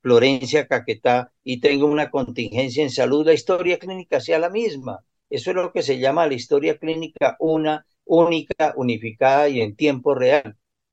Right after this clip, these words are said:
Eso es muy difícil de desarrollar a nivel nacional, pero es una apuesta que hace el proyecto de ley. El otro tema que decíamos que nos interesa a todos, y además lo determina así la ley estatutaria en salud,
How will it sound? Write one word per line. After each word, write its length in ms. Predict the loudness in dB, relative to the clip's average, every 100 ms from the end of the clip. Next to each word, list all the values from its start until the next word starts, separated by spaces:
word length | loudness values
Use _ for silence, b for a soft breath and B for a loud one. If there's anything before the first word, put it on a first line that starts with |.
| -4
Eso 260 | -2 0 0
es 140 | 0
muy 540 | -4 2 4 4 2
difícil 600 | -4 -6 -2 -2 -2 -8
de 120 | 0 0
desarrollar 720 | 2 -2 -2 0 0 0 -4 _ -2
a 120 | 0
nivel 320 | 2 4 4
nacional, 640 | 4 0 -2 -2 0 -2 -6 _
pero 200 | 4 4
es 100 | 4 2
una 140 | 0
apuesta 520 | 2 4 4 2 -2
que 140 | 2 2
hace 440 | 2 0 -4 -6 _ -4
el 180 | -4 0
proyecto 560 | 0 2 2 2 2
de 100 | 4
ley. 320 | 4 2 0 _ _ _ _ _ _ _ _ _ _
El 160 | 4 4
otro 260 | 6 4
tema 360 | 4 0 0 -2
que 240 | -4 -6
decíamos 540 | -4 -4 2 2 2 0
que 120 | -2
nos 180 | -2 -6
interesa 540 | -6 -2 0 0 0
a 80 | 0
todos, 360 | 4 4 2 0
y 80 |
además 320 | -2 -2 -2 0
lo 140 | 2
determina 560 | 2 0 -2 -2 -2 -2
así 240 | -4 -4
la 160 | -2 -2
ley 180 | -2
estatutaria 640 | -4 -4 -4 -4 -4 -2 -2
en 80 | -4
salud, 420 | -4 -4 -6